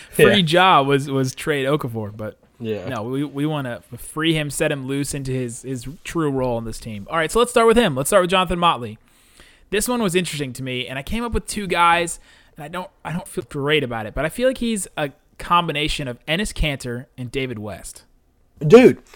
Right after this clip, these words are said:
Speaker 1: Okay, so anyway, we have two guys for each of these players. Nick and I haven't talked about it.
Speaker 2: No.
Speaker 1: And then I have one guy,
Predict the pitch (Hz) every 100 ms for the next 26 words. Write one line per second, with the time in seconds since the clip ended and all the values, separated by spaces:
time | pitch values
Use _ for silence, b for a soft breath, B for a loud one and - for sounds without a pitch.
0 | B 143 151 117 - 143 113 151 139 117
1 | 123 139 160 - 190 180 143 123 - 113
2 | 120 127 127 117 - 113 90 85 - 113
3 | 123 131 127 113 123 117 120 107 104 98
4 | 92 135 131 98 - 131 147 147 185 196
5 | 123 117 135 160 170 175 180